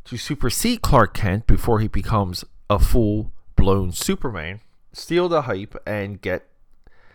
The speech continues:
everything Clark Kent and Superman had coming to them in the future. So he's just trying to hijack it. By the end of the episode, he turns. He, he sees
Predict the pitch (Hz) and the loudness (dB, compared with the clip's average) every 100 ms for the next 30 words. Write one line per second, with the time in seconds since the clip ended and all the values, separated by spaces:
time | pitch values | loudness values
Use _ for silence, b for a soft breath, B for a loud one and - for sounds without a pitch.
0 | b b - - 123 120 104 113 101 - | b b -2 2 4 2 2 2 0 0
1 | 113 95 - - 90 - 92 85 90 87 | -2 -2 -6 -8 -6 -2 0 0 0 -4
2 | 92 85 - - 147 117 - 90 80 87 | -2 -4 -2 -4 -4 -6 -8 -6 -6 -6
3 | 95 - 165 - - - - - 175 180 | -8 -6 -8 -8 -14 -18 -10 -4 -2 -2
4 | - 175 170 139 101 78 67 - - - | -4 -2 2 4 2 -2 -4 -10 -12 -14
5 | - - - B B B B B B 120 | -16 -20 -20 B B B B B B 6
6 | 110 107 110 113 - 107 95 101 104 - | 6 2 2 0 0 0 2 4 6 6
7 | - 175 165 165 - - - - 113 107 | 6 2 2 -2 -18 -16 -8 -2 -2 0
8 | - - 135 - - - - - - 95 | 4 6 6 2 -4 -12 -16 -18 -10 -8
9 | 85 - - 104 95 92 - - 147 151 | -8 -10 -12 -8 -6 -8 -6 -2 0 -2
10 | 127 | -6